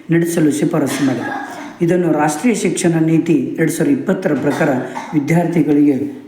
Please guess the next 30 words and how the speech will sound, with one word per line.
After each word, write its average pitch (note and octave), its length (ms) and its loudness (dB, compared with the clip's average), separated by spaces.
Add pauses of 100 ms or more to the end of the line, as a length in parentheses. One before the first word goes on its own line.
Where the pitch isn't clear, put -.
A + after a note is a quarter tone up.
ಹೆಚ್ಚು - 640 -2
ಅವಕಾಶ D#3 420 2
ಮತ್ತು D3 320 2
ಆಯ್ಕೆಗಳನ್ನು C#3+ 880 2
ನೀಡುವ D3 280 4
ಉದ್ದೇಶದಿಂದ D3 640 2 (440)
ಪರಿಚಯಿಸಲಾಗ್ತಾ D#3+ 720 0
ಇದೆ. - 480 -10 (160)
ಈ F3 140 4
ಹೊಸ D#3 260 0 (140)
ನೀತಿಗೆ D#3 340 2
ಹೇಗೆ F3 320 2
ವಿದ್ಯಾರ್ಥಿಗಳ D3 640 2
ಓದುವ D3 420 2
ಮತ್ತು C3+ 260 0
ಪರೀಕ್ಷಾ D#3+ 440 -2
ಪದ್ಧತಿಗಳನ್ನು C3+ 640 2 (360)
ಪ್ರಭಾವಿಸುತ್ತದೆ E3 720 0
ಎಂಬುದರ C#3 360 2
ವಿಶ್ಲೇಷಣೆ D3 520 0
ಇಲ್ಲಿದೆ. C#3+ 600 -2 (120)
ಇದೇ G#3 180 4
ರೀತಿಯ E3+ 380 2 (200)
ಎಲ್ಲ E3 220 2
ಮಾಹಿತಿಗೆ C#3+ 500 2
ನಮ್ಮ C#3 220 4 (240)
ಒಂದು C#3 400 0 (220)
ಚಾನಲ್ಗೆ D3 640 2
ಸಬ್ಸ್ಕ್ರೈಬ್ C#3+ 600 0
ಮಾಡಿ. B2+ 200 -2